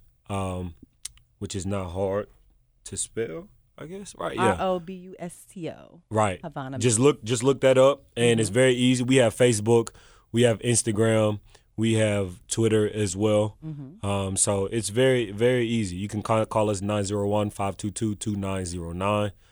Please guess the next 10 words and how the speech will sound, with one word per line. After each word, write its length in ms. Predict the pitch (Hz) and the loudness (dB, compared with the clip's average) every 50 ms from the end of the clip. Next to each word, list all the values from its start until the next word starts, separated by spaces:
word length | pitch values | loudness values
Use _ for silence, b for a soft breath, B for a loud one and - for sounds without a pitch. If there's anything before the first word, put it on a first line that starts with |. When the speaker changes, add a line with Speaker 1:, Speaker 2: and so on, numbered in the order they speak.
| _ _ _ _ _ _ - | _ _ _ _ _ _ -14
Speaker 1:
as 160 | 90 78 80 | -12 -10 -6
well. 420 | 90 104 107 107 104 104 107 104 | -2 0 2 2 2 2 0 -4
So, 440 | - - - 98 95 92 90 90 - - _ _ _ _ - | -6 -6 -4 -4 -4 -4 -6 -8 -12 -18 _ _ _ _ -10
um, 260 | 104 104 104 98 95 92 | -6 -6 -4 -4 -6 -6
come 160 | - 117 117 | -4 -2 0
on 100 | 120 110 | 0 0
down. 280 | 107 110 107 98 87 85 - | 0 0 0 -2 -4 -6 -4
Our 120 | 101 101 | -4 -4
work 400 | 98 90 101 110 107 104 - - - _ _ _ _ _ _ _ _ _ _ _ _ _ _ _ _ _ _ _ _ _ _ _ _ _ _ _ - - | -2 0 0 -2 -2 -4 -8 -16 -20 _ _ _ _ _ _ _ _ _ _ _ _ _ _ _ _ _ _ _ _ _ _ _ _ _ _ _ -12 -8
twenty-eight 840 | - - 120 123 123 117 117 113 120 117 - 117 120 123 120 - | -4 -2 2 2 2 2 2 0 0 -2 0 2 2 2 0 -2